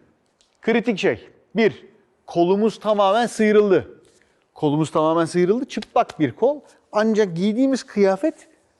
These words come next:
oldukça elastik bir kıyafet burada. Kolumuzu sıkıştırmıyor. Yani yukarıdan ekstra bir basınç uygulamadığını biliyoruz. Sıkıştıran bir şey olursa yine doğru ölçüm olmayacak. Sonrasında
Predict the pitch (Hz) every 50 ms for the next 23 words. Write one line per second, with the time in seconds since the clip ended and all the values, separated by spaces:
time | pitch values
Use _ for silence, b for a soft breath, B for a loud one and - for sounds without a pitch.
0 | _ _ _ - 202 202 214 208 208 - - 220 165 151 175 180 180 185 175 -
1 | 233 208 190 208 175 - 175 170 156 147 151 156 135 143 151 156 151 175 233 285
2 | 285 - b b b b b _ _ - - 202 202 196 208 202 208 214 208 240
3 | 226 - 220 - 214 190 - - 233 208 208 196 165 151 151 160 165 175 175 170
4 | 180 156 - 190 185 190 202 202 175 185 208 - - - 220 202 185 175 202 175
5 | 165 160 185 165 - 254 247 - 202 202 220 214 214 190 214 214 226 220 202 202
6 | 175 143 135 135 143 135 131 - - - - _ _ 151 151 143 135 135 123 127
7 | 123 113 - - - - - 156 143 - - 185 202 196 190 180 160 - 202 226
8 | 254 277 - - 196 160 - b b b b - 196 180 180 160 165 165 170 175
9 | 175 156 143 - 220 208 196 156 131 120 104 95 104 104 _ b b b b b
10 | b - - 247 262 254 220 165 170 185 180 208 247 240